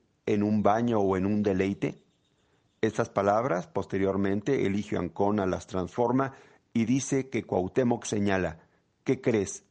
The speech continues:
que yo estoy en un lecho de rosas?". Esto muestra la valentía de Cuauhtémotzin,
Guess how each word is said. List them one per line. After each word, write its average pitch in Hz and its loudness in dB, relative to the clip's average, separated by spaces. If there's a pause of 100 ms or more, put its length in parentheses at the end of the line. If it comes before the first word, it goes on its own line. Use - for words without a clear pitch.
(320)
que 104 0
yo 110 0
estoy 104 0
en 101 0
un 104 0
lecho 101 0
de 92 0
rosas?". 110 -2 (1300)
Esto 165 0
muestra 156 0
la 117 0
valentía 98 0
de 104 0
Cuauhtémotzin, 95 -2